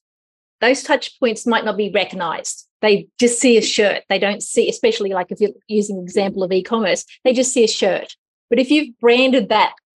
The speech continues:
post with your branding, they see your shirt.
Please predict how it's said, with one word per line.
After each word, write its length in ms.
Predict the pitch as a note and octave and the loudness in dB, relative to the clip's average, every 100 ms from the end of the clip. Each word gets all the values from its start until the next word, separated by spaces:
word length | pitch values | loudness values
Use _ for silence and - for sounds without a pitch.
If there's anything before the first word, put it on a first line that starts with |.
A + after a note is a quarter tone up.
| _ | _
post 680 | - C4+ F#3 F3 - - - _ _ - | 0 2 2 -4 -10 -18 -20 _ _ -4
with 160 | G#3 | 0
your 200 | A3 G#3+ | 2 2
branding, 760 | F3 G3+ G3+ A#3+ B3+ E3 - G#3 _ _ | 2 0 0 2 2 0 -2 -12 _ _
they 140 | A3 A3+ | 2 2
see 180 | A#3 A3 | 2 -2
your 320 | G3 G#3+ A3+ | 2 4 4
shirt. 420 | - F#3+ B2+ - | 0 -6 -10 -14